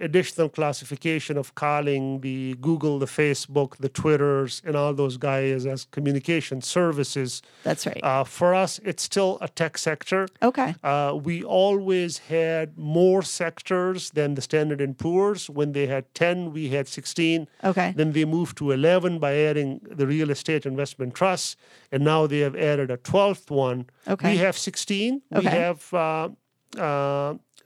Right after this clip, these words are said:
Speaker 1: we have a separate standalone sector for retail. We have always had it. We have one for autos. Uh, we have one for transportation. We have one for business services. Uh, so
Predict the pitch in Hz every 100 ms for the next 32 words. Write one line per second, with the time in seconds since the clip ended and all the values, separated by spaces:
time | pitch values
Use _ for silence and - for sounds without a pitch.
0 | 214 208 185 170 170 160 - 185 - 185
1 | 160 - - 180 185 175 170 170 165 -
2 | 160 - 165 151 - _ _ - - 147
3 | 156 180 185 180 180 196 233 _ _ _
4 | _ _ _ _ - 151 135 175 160 160
5 | 165 165 127 156 160 160 143 139 127 143
6 | 131 147 139 - 127 143 160 170 170 165
7 | 151 - - _ - - - 135 127 147
8 | 143 135 143 - 127 131 123 - 120 165
9 | 175 156 - 160 151 139 135 123 131 127
10 | 127 127 123 123 - 175 175 160 - 156
11 | 135 - _ - - - 139 135 139 170
12 | 160 160